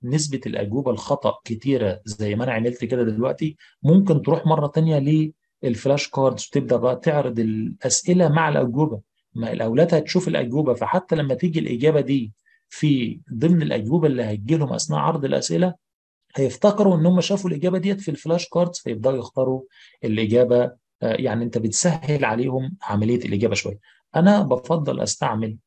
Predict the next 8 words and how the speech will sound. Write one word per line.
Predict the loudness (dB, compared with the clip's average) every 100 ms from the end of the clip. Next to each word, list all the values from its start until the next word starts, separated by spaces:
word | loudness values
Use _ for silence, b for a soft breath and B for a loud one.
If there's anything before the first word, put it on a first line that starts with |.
| -2
الأونلاين | -2 2 2 2 2 0 0 -2 -2
فيرجن | -2 -2 -4 -8 -10 _ _ _
في | -16 -2 2 2 0 -4 -4
ال-، | -2 -2
ال-، | -2 -2 -4
الكويز | -4 -4 0 0 2
جاكو | 0 0 -2
ديت، | 0 0 -4